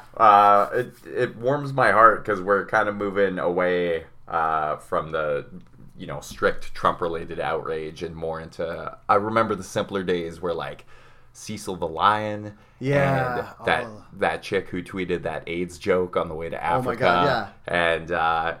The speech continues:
Speaker 1: yeah, a lot of the stuff people were mad about this week, more, more in the vein of that and less just like, "Trump is a bad
Speaker 2: Yeah, 'cause
Speaker 1: president."
Speaker 2: it's like, with Trump, it's like, all right, you should be outraged at, by that 'cause he's doing ridiculousness,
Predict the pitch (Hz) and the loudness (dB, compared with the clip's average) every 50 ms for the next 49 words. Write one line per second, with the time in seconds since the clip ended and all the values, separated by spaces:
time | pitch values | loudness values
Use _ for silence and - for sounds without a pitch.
0 | - - 101 127 180 202 - 78 87 92 110 131 143 151 143 147 135 - 135 131 | -10 -4 4 8 10 10 10 10 8 4 4 4 4 4 0 -4 -2 2 2 2
1 | 131 131 - 139 131 127 113 120 120 113 113 113 113 113 110 110 107 - 113 104 | 2 2 -2 -6 -4 -2 -2 -2 -2 0 0 -2 -2 0 0 -2 -2 -2 -4 -6
2 | - - 113 113 110 101 - 110 104 113 131 151 160 160 147 - 131 131 139 165 | -8 -8 -10 -10 -10 -10 -10 -6 0 2 6 8 8 8 8 6 4 2 2 4
3 | 165 156 151 135 123 131 127 123 117 110 101 107 104 104 104 101 95 - - 90 | 4 4 2 0 2 2 2 2 0 0 0 2 2 4 4 2 2 0 -2 -4
4 | 90 92 92 95 95 - - - 101 92 87 - - 87 76 71 78 - - - | -4 -2 -4 -4 -4 -6 -8 -8 -8 -8 -6 -6 -6 -6 -6 -6 -10 -14 -12 -6
5 | - 240 - 208 - - 151 135 - 165 165 165 - - - - 165 151 160 185 | -4 -2 -2 -2 -4 -4 -4 -4 -2 -4 -4 -4 -4 -4 0 2 2 2 0 0
6 | - 202 226 190 185 190 165 - - 196 180 - 175 170 - - 190 180 170 - | 0 0 2 2 2 2 2 2 2 2 2 2 0 -2 -4 -4 -2 -2 -2 -2
7 | - 180 - - - - 226 208 202 202 180 160 - - 156 139 131 135 - 117 | -4 -4 -2 -2 0 0 0 0 0 -2 -4 -6 -4 0 0 0 0 0 -2 -2
8 | 135 135 127 123 117 107 - 113 104 - - - 120 117 117 135 131 127 131 135 | 0 2 2 0 0 -2 -6 -10 -12 -12 -12 -10 -8 -8 -6 -4 -4 -2 -2 -2
9 | 90 107 131 131 131 127 - 131 104 87 - - - - 123 120 120 123 123 120 | -2 -2 -4 -4 -4 -6 -6 -6 -8 -8 -8 -10 -10 -8 -8 -6 -4 -6 -6 -8
10 | - - 123 110 107 98 - - 117 107 104 101 98 - 113 113 110 - 131 123 | -8 -12 -12 -12 -14 -12 -10 -10 -8 -6 -6 -8 -8 -8 -10 -12 -10 -10 -10 -10
11 | 120 - - 139 131 131 - | -10 -8 -8 -8 -8 -8 -10